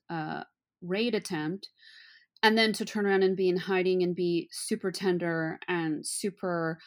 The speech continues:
passionate, uh, and using his soul as an artist, which his father Teodoro tried to completely press. He wanted to go to art school, and the father said, "No, you need to go and be an accountant." <laughs> And so that's what he did, right? So there's something about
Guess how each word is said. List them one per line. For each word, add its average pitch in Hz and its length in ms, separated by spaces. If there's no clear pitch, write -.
passionate, 185 680
uh, 165 280
and 175 200
using 196 360
his 180 520
soul 196 300
as 185 140
an 180 100
artist, 175 360
which 214 180
his 214 180
father 190 360
Teodoro 180 720
tried 175 220
to 185 80
completely 170 680
press. 202 500
He 226 160
wanted 185 300
to 190 100
go 170 180
to - 140
art 202 260
school, 165 340
and 165 200
the 165 60
father 165 280
said, 160 240
"No, 185 220
you 165 180
need 170 160
to - 80
go 160 380
and 175 140
be 160 100
an 151 100
accountant." 185 500
<laughs> - 60
And 262 140
so - 200
that's 247 320
what 247 120
he 240 80
did, 233 320
right? 190 240
So 285 420
there's 269 240
something 349 400
about 220 380